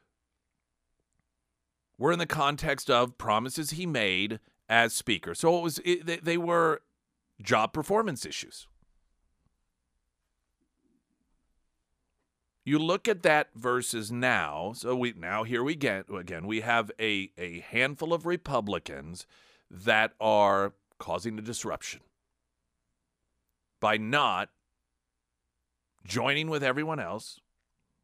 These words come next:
in order to support Jim Jordan. So, logistically,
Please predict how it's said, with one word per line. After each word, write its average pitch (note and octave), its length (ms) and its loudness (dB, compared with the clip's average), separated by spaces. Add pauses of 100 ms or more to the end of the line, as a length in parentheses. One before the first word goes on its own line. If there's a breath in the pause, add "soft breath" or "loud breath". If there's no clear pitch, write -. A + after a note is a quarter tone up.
(140)
in A#2+ 80 -2
order B2+ 220 4
to A2+ 60 -6
support A2 300 0
Jim G2+ 220 -6
Jordan. B1 300 -12 (360 soft breath)
So, B2 360 0 (440)
logistically, A#2 880 2